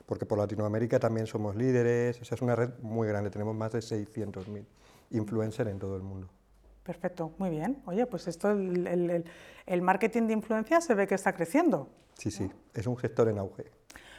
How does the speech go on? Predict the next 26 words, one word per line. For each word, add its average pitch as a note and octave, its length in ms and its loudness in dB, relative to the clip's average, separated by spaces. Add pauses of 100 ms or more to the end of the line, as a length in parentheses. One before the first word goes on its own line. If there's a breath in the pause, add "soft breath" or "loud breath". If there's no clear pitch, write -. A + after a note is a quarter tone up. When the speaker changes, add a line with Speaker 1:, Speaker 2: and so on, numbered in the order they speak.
Speaker 2:
Pero, A3 240 6
¿cuáles C4+ 240 6
serían, D#4+ 600 4
para G3+ 160 6
hacer A#3+ 240 2
primero B3+ 340 4
una, A#3+ 280 4
una A3 300 0
primera, G#3 1040 2 (840 loud breath)
una G#3+ 240 6
primera G3+ 1000 10
visión G3+ 380 2
global, E3+ 500 2
¿no? G#3 160 2
¿Cuáles G#3 240 4
son A3 180 0
las G#3 320 4
grandes A3 540 2
tendencias G3+ 600 2
que F#3+ 100 0
estamos F3+ 420 0
viendo G3 240 -2
en G#3 80 -2
cómo G3+ 240 -2
están G3 240 -2
integrando F#3+ 680 2